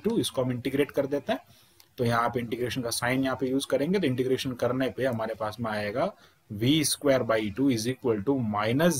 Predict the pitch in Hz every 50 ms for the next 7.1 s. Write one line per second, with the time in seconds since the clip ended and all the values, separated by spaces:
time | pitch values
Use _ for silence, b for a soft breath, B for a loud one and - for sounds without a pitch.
0 | 117 - 123 139 143 135 110 113 110 120 156 202 202 B B B B B B 147
1 | 160 175 170 - - 165 151 147 143 139 135 131 135 135 131 123 117 110 110 110
2 | - 165 - - - 147 135 113 104 98 95 95 95 98 98 95 95 95 - b
3 | b b b b b - - 233 226 220 - - - 127 123 147 208 233 226 175
4 | 180 151 127 135 139 127 123 127 127 127 123 - 120 113 110 110 123 143 151 135
5 | - 131 - - 127 127 123 - - 123 113 107 104 98 113 143 196 226 - -
6 | - - _ - 127 120 - 147 127 113 107 104 101 101 98 143 - - - -
7 | 135 92